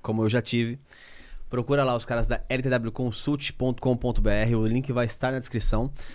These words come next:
E você pode, é, avaliar como você está. Você pode pedir ajuda, ou você pode preencher o planejador de sonhos. Então, com isso, você vai ter toda uma assessoria do pessoal,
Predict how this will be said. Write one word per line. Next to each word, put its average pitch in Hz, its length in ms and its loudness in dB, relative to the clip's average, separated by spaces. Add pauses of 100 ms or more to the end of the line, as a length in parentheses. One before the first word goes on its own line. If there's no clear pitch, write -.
(340)
E 120 140 4
você 123 260 2
pode, 151 680 6
é, 120 560 4
avaliar 175 580 2 (140)
como 120 220 -4
você 117 180 -2
está. 107 320 -6
Você 101 180 -12
pode 123 320 -2
pedir 117 280 -2
ajuda, 139 440 0 (320)
ou 185 160 2
você 180 120 0
pode 175 200 4
preencher 165 680 4
o 131 80 -2
planejador 147 400 4
de 143 80 -4
sonhos. 135 560 2 (280)
Então, 135 360 2
com 135 200 2
isso, 147 220 2
você 139 120 -2
vai 135 100 2
ter 135 100 0
toda 156 160 -2
uma 156 80 2
assessoria 131 640 2
do 117 80 -4
pessoal, 120 560 -2